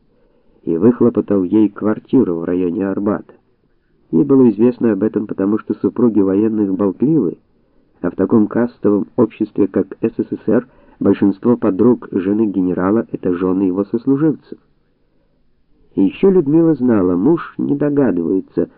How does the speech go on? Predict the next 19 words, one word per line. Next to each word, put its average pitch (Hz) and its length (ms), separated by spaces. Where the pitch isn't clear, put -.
что - 200
ей 101 300
известно 95 640
о 92 80
его 92 200
любовнице. 87 480
Людмиле 185 560
было 175 260
пятьдесят. 147 600
Они 160 180
поженились 131 720
двадцать 107 540
восемь 98 340
лет 90 180
назад. - 340
Жизнь 147 320
у 101 60
них 98 300
сложилась, 160 540